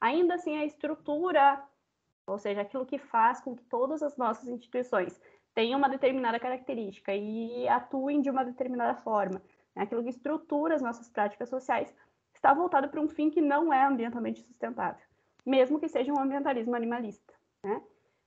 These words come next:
No sentido de considerar os interesses dos seres sencientes e não somente dos humanos. É, desenvolvimento sustentável no capitalismo é uma contradição em termos, né? Porque a gente tá falando de desenvolvimento econômico,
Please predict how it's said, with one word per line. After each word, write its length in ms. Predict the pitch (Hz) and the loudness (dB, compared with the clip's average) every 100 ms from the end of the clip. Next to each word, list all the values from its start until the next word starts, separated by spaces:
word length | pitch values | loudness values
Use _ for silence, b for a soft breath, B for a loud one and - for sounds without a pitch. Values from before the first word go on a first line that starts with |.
| - | -10
No 60 | |
sentido 400 | 214 240 240 226 | -4 -4 -4 -4
de 80 | 226 | -6
considerar 580 | - 247 233 240 226 208 | -4 -6 0 2 6 6
os 60 | 220 | 6
interesses 440 | 247 202 214 226 | -2 -4 -4 -6
dos 200 | 214 220 | -6 -4
seres 260 | - 208 226 | -4 -4 -4
sencientes 520 | 220 - 202 220 - | -8 -2 -2 -2 -4
e 80 | 254 | -2
não 200 | 214 220 | -2 -2
somente 520 | - 214 208 220 - | 0 0 0 -4 -6
dos 220 | 208 202 | -10 -6
humanos. 420 | 247 - - _ _ b b _ _ _ | -4 -6 -8 _ _ b b _ _ _
É, 480 | 214 208 202 190 190 | 0 4 4 2 0
desenvolvimento 760 | 220 294 320 320 302 277 339 | 0 2 2 4 4 4 0
sustentável 840 | 359 - 285 294 269 208 214 214 | -2 -6 -6 -4 2 4 4 2
no 220 | 202 214 240 | -4 -4 -4
capitalismo 640 | 339 - 226 214 254 262 | -8 -8 -6 -6 -6 -4
é 20 | |
uma 140 | 247 240 | -4 -4
contradição 500 | 254 254 247 240 254 | -6 -4 -4 -4 -8
em 60 | |
termos, 460 | 262 240 220 208 - _ _ _ _ _ _ | -4 -2 -2 -6 -10 _ _ _ _ _ _
né? 120 | 208 220 | -10 -8
Porque 220 | 226 - | -12 -8
a 60 | 208 | -8
gente 140 | 196 | -8
tá 80 | 220 | -12
falando 280 | 214 220 214 | -10 -4 -4
de 100 | 220 | 0
desenvolvimento 1000 | 226 240 302 285 294 302 240 214 220 233 | 0 2 4 4 4 0 -2 -2 -4 -8
econômico, 800 | 214 - 247 214 190 220 240 311 | -6 -4 0 2 2 0 -4 -6